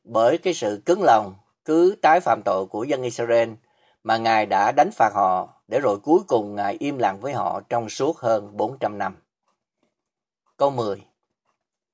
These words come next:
"Ấy là giao ước mà ta sẽ lập với nhà Israel sau những ngày đó," Chúa phán.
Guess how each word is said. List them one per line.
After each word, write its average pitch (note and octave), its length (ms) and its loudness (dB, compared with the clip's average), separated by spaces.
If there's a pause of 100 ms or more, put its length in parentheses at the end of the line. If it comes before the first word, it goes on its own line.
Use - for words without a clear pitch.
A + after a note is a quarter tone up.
(640)
"Ấy E3+ 160 4
là D#3+ 160 6
giao C3+ 200 4
ước F#3 260 4
mà G#2+ 140 0
ta C#3 260 4
sẽ D3 160 0
lập A#2+ 200 4
với C#3+ 120 0
nhà A#2 220 -2
Israel B2 580 0 (220)
sau A2+ 280 2
những A2 220 -8
ngày F#2+ 160 -6
đó," G2 280 2 (540)
Chúa B2+ 160 -4
phán. A2 320 0